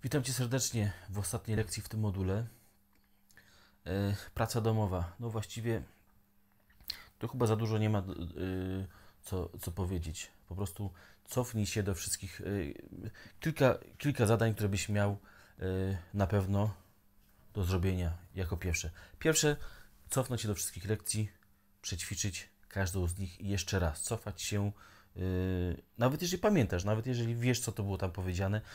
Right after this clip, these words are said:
cofnąć się do każdej z nich i jeszcze raz sobie je przećwiczyć, e, przestudiować, poprawić, skorygować ewentualnie b-, błędy, które tam powstają.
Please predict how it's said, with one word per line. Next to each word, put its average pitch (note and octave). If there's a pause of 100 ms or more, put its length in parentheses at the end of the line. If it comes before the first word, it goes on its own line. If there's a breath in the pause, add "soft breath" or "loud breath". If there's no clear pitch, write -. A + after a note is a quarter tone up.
(140 loud breath)
cofnąć -
się -
do F#2+
każdej F#2
z F2+
nich G#2+ (260 loud breath)
i G2+ (280 loud breath)
jeszcze F#2+
raz G2
sobie F#2
je F#2 (240 loud breath)
przećwiczyć, F2+ (340)
e, -
przestudiować, F#2 (840 loud breath)
poprawić, G#2
skorygować F#2+
ewentualnie F#2+
b-, F2+
błędy, G#2
które G2
tam F2+
powstają. E2